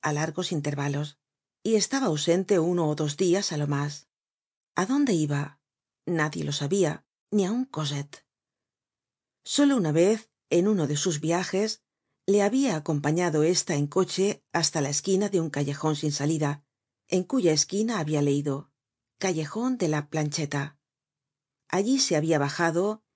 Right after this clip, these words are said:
y el coche había llevado a Cosette a la calle de Babilonia. Generalmente Juan Valjean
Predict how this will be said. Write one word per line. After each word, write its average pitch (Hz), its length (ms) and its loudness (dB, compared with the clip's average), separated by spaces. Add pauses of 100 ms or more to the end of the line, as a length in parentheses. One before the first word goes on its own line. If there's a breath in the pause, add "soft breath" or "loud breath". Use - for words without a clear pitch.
(180)
y 175 140 4
el 175 140 4
coche 247 360 0
había 160 220 0
llevado 156 420 -2
a - 80 -10
Cosette 180 560 -2
a 160 140 -4
la 147 180 -4
calle 208 280 -2
de 165 140 0
Babilonia. 147 680 -2 (880)
Generalmente 214 760 2
Juan 151 220 -2
Valjean 165 520 -2